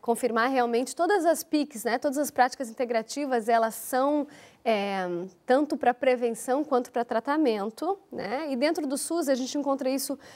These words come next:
é, no, na saúde primária e terciária. A gente pode tanto encontrar em postos de saúde, né, sendo a recomendação de algum médico ou outro profissional da saúde,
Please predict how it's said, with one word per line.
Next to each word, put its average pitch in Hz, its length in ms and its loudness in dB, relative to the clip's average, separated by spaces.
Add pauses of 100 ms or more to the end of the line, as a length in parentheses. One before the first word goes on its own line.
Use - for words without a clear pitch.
(160)
é, 220 640 4
no, 233 460 4
na 226 120 0
saúde 277 380 0
primária 311 560 2
e 294 40 0
terciária. 285 560 2
A 220 60 -6
gente 240 140 -10
pode 247 240 0
tanto 294 160 -4
encontrar 311 320 0
em 269 60 0
postos 277 500 2
de 269 100 -4
saúde, 254 640 0 (240)
né, 254 260 -4
sendo 247 440 0 (260)
a 233 60 -2
recomendação 247 520 2
de 233 100 2
algum 226 160 0
médico 240 420 0
ou 226 60 4
outro 240 140 -2
profissional 226 400 -4
da 220 100 -2
saúde, 262 580 0